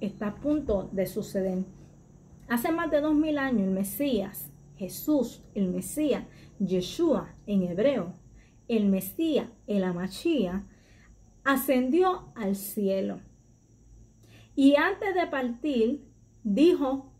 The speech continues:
que regresaría. Y dimos lectura a Juan capítulo catorce,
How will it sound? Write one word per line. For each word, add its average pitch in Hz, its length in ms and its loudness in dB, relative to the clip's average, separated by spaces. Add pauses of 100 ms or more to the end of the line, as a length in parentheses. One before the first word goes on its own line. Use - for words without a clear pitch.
que 277 220 4
regresaría. 196 920 -2 (600)
Y 220 120 -4
dimos 185 280 0
lectura 262 800 0
a 185 140 -6
Juan 247 320 4 (300)
capítulo 196 640 -6
catorce, 311 800 -2